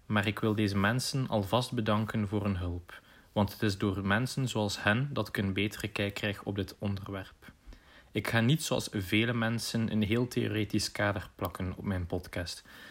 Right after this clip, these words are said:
maar ik wil aan de hand van deze podcast bereiken dat mensen zich begrepen voelen. En ook dat mensen het gevoel krijgen dat ze gehoord worden. Als we vol-, over angst spreken, hebben we een brede waaier van verschillende soorten angsten.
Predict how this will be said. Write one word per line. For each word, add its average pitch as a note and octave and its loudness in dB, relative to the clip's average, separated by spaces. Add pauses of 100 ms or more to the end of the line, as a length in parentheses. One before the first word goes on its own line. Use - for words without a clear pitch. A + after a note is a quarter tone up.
(140)
maar G2+ 0
ik G2 0
wil G#2+ 2
aan G2+ 0
de G#2 2
hand A#2+ 0
van G#2+ 2
deze A2 2
podcast - -2 (280)
bereiken A2 0 (200)
dat G#2+ -2
mensen A2 2
zich G2+ -2 (100)
begrepen F#2 -4
voelen. F2 -6 (540)
En G#2 0
ook A#2+ 0
dat G#2+ 0
mensen G#2+ 2
het G2 -2
gevoel G#2 -2
krijgen G2+ 0
dat G2 -2
ze G#2 -2
gehoord F2+ -6
worden. F#2 -8 (1300)
Als B2 4
we B2+ 4
vol-, B2 4
over B2 2
angst D#3 0
spreken, D3+ 0
hebben A2+ 4
we A2 2
een G#2 4
brede G#2+ 2
waaier G#2 2
van G2+ 0
verschillende G#2 -2
soorten - -4
angsten. F2 -8